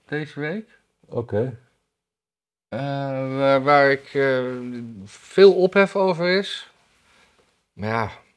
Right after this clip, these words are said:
Speaker 1: ceta en Uber.
Speaker 2: Ja, ceta is heel belangrijk, denk ik.
Speaker 1: ceta, wel, want ceta is een handelsverdrag tussen, tussen, eh, Canada en Europa.
Speaker 2: Ja.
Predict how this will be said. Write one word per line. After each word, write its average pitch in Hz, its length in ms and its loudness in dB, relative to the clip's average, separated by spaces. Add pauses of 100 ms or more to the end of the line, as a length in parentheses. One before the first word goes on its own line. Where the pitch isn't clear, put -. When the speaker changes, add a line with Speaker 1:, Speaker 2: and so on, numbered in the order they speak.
(340)
Speaker 1:
ceta 185 800 0
en 160 260 -6
Uber. 95 360 -2 (220)
Speaker 2:
Ja, 104 320 -4
ceta 117 460 -4
is 98 140 -10
heel 92 140 -10
belangrijk, 76 520 -18
denk 110 200 -20
ik. - 60 -20
Speaker 1:
ceta, 135 340 -4
wel, 120 200 -2 (380)
want 123 180 -4
ceta 180 340 2
is 143 80 -2
een 143 80 -4
handelsverdrag 151 680 -2
tussen, 135 600 -4
tussen, 117 520 -8
eh, 95 240 -12 (220)
Canada 147 680 -2
en 127 340 -8
Europa. 175 720 -4 (140)
Speaker 2:
Ja. 101 220 -2